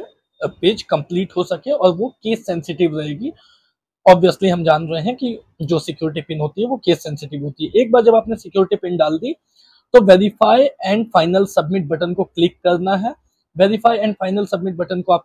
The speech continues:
click करोगे तो वो फिर आपको next page पर लेकर के जाएगी और वो next page जो है वो आपकी यहाँ पे जाकर के, यहाँ पे जाकर के आपके registration part complete हो गई। अब रजिस्ट्रेशन पार्ट जब कंप्लीट हो गई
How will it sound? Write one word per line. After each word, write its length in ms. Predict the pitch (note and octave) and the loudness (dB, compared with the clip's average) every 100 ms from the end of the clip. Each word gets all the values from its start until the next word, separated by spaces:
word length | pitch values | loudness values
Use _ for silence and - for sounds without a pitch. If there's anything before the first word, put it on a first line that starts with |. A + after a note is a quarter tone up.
| - | -2
click 200 | F#3 - F#3 | -2 -2 -2
करोगे 400 | F3 F#3 A#3+ D4+ | 0 2 0 -2
तो 120 | G3+ | -2
वो 120 | F#3+ | -2
फिर 200 | - F3 | 0 0
आपको 340 | D#3+ _ B3+ | 0 _ -6
next 440 | G#3+ E3 D#3 - _ | -6 -8 -10 -14 _
page 280 | E3+ D#3+ - | -4 -4 -2
पर 180 | E3+ | -2
लेकर 360 | E3+ D#3+ D#3 D#3 | 0 -2 -4 -6
के 160 | E3+ D3+ | -6 -4
जाएगी 420 | D#3 D#3 A3 C#4+ _ _ _ _ - | -4 -4 -4 -6 _ _ _ _ 2
और 100 | A3 | 4
वो 100 | G#3+ | 4
next 460 | G3 B3+ C#4 - - | 2 2 -2 -6 -2
page 160 | G#3+ D#3+ | 0 0
जो 200 | F3 D3 | -2 0
है 220 | D#3 G3 - - _ F#3 | 0 0 -2 -20 _ 4
वो 140 | A3+ | 8
आपकी 540 | G3 - _ - B3+ D#4+ _ _ _ _ _ _ E3+ | 8 6 _ -4 -4 -4 _ _ _ _ _ _ 4
यहाँ 220 | F3 - | 6 6
पे 120 | G#3 | 6
जाकर 280 | F#3 F3+ G3 | 4 4 0
के, 220 | C#4 C4 _ _ _ _ _ - - | -2 -4 _ _ _ _ _ -10 0
यहाँ 180 | G#3 A#3+ | 2 2
पे 120 | B3 | 2
जाकर 240 | F#3+ G3 | 2 2
के 100 | - | 4
आपके 220 | G#3 - F#3+ | 4 4 2
registration 580 | D#3+ E3 - D#3+ G3 | 0 -4 -4 -4 -4
part 200 | F#3 G3+ | 0 -2
complete 440 | - D#3+ C#3+ - D#3 | 0 -6 -4 -6 -6
हो 80 | C#3+ | -10
गई। 200 | D3+ - - - - A#3 | -12 -14 -18 -20 4 6
अब 160 | A#3 | 8
रजिस्ट्रेशन 600 | A#3 G3+ G3+ B3 A#3+ D#4+ | 6 6 0 0 4 4
पार्ट 220 | B3+ A#3+ G#3 | 6 6 6
जब 140 | A3+ | 4
कंप्लीट 480 | - F#3 - G3 G3 F3 | 4 -2 0 -2 -2 -2
हो 80 | |
गई 220 | D#3+ A3 | 0 0